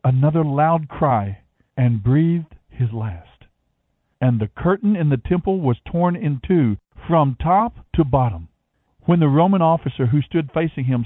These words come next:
saw how he had died, he exclaimed, "Truly, this was the Son of God."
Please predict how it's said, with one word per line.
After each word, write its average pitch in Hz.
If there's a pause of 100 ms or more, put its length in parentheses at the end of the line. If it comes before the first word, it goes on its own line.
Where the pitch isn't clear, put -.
(140)
saw 185
how 156
he 175
had 156
died, 113 (200)
he 160
exclaimed, 117 (180)
"Truly, 135 (200)
this 143
was 131
the 117 (140)
Son 147
of 110
God." 101